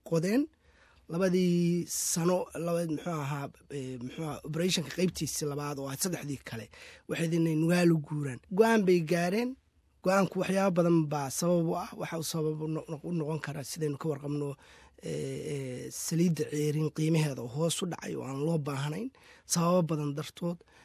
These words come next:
Eh, kambaniga ruuxiisa oo sheerkiisu markii hore labiyo toban ahaa, markii dambena laba dollar ku soo ururay,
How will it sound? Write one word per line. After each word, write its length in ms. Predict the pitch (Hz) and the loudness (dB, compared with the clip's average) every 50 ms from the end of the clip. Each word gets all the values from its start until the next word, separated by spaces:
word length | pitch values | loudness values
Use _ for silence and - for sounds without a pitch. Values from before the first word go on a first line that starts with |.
| _ _ _ | _ _ _
Eh, 1080 | - - 143 139 139 139 139 135 139 139 143 139 139 143 143 143 143 143 143 143 135 - _ | -10 -8 -6 -6 -6 -6 -6 -4 -4 -4 -2 -2 -2 -4 -4 -4 -6 -6 -6 -6 -8 -8 _
kambaniga 520 | - 196 190 175 165 185 185 170 160 160 | 2 4 6 6 6 6 6 6 4 2
ruuxiisa 540 | 147 151 170 156 - - 165 151 - - 170 | 2 0 0 -2 0 -2 -2 -2 -2 -2 -4
oo 260 | 135 127 131 139 135 | -4 -6 -8 -8 -4
sheerkiisu 500 | 127 - - 196 165 - - 160 135 - | -2 0 2 2 2 0 -2 -6 -4 -4
markii 220 | 156 156 135 - 156 | -4 -4 -4 -4 -6
hore 160 | 135 135 135 | -6 -6 -6
labiyo 260 | 135 139 151 160 151 139 - | -6 -2 -2 -2 -2 -2 -4
toban 260 | - 143 143 143 139 | -6 -6 -6 -6 -6
ahaa, 180 | 127 127 135 139 | -6 -6 -6 -8
markii 240 | 143 135 - - 151 | -8 -8 -8 -10 -8
dambena 280 | 147 143 139 135 135 | -6 -6 -6 -6 -6
laba 200 | 131 135 143 151 | -8 -6 -6 -6
dollar 340 | 151 139 143 139 135 135 123 - | -6 -6 -6 -6 -6 -8 -10 -10
ku 100 | - - | -10 -10
soo 160 | - - 151 | -8 -8 -8
ururay, 380 | 117 120 139 147 147 160 185 | -8 -6 -6 -6 -4 -4 -6